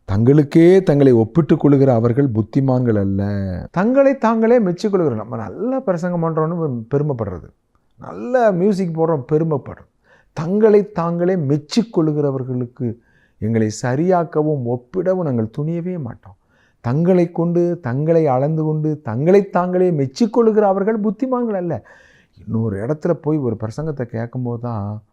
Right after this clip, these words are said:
அவரு, ஒரு சகோதரன் இப்படி சொன்னார்,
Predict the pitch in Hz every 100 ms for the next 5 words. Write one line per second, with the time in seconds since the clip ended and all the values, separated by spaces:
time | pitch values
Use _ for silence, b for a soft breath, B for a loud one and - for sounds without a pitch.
0 | _ _ _ _ _ _ _ 98 92 95
1 | 95 92 92 95 - _ 110 98 107 123
2 | 107 113 107 101 104 92